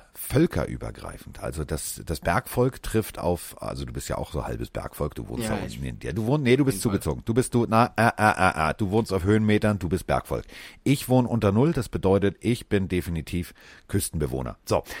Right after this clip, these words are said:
Speaker 1: und, äh, wir haben jetzt Aussprachehilfen aus Bern gekriegt. Du musst jetzt genau zuhören, denn
Speaker 2: Oh Gott.
Speaker 1: d-, hier liegt jetzt jeder Ball auf dem Elfmeterpunkt für die schlechtesten Gags überhaupt. Bist du bereit?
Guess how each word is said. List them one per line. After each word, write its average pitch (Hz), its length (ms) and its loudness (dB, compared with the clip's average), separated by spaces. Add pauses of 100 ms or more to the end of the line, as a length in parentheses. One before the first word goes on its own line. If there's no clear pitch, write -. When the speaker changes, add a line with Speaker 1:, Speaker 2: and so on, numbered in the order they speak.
(200)
Speaker 1:
und, 120 260 0
äh, 107 100 4
wir 92 120 2
haben 139 120 0
jetzt - 240 -2
Aussprachehilfen 85 920 -2
aus - 220 -6
Bern 90 300 2
gekriegt. - 360 -8
Du 92 40 -4
musst 131 200 0
jetzt 120 140 0
genau 95 260 0
zuhören, 90 520 2
denn 87 260 0
Speaker 2:
Oh 120 100 -8
Gott. - 460 -12
Speaker 1:
d-, - 140 -2
hier 107 220 2
liegt 131 240 0
jetzt 107 200 2
jeder 107 260 0
Ball 95 220 2
auf 65 140 -4
dem 85 120 -6
Elfmeterpunkt 78 560 -2
für 80 120 -4
die 69 100 -4
schlechtesten 90 600 -4
Gags - 260 -6
überhaupt. 64 500 -6
Bist - 160 -6
du 87 40 -4
bereit? 92 340 0